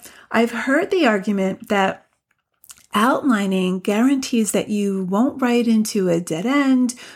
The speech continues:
or write unnecessary scenes that you'd only have to cut later. Said another way, outlining reduces rewriting. And maybe it does, but why would any writer want to do that?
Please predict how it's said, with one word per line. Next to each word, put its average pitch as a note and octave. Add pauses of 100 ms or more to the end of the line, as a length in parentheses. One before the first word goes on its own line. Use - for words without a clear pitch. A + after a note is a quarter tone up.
(120)
or F#3 (240)
write G#3+ (240)
unnecessary A3+
scenes C#4
that G#3+
you'd A#3+ (100)
only C#4
have B3+
to G#3+
cut -
later. G3 (400)
Said C4+
another C4
way, G3+
outlining A3+
reduces G3+
rewriting. A3 (320)
And C#4+ (260)
maybe D4
it D4
does, D#4
but - (120)
why D4
would G4+
any D#4
writer A#3
want G#3+
to B3+
do D#4
that? -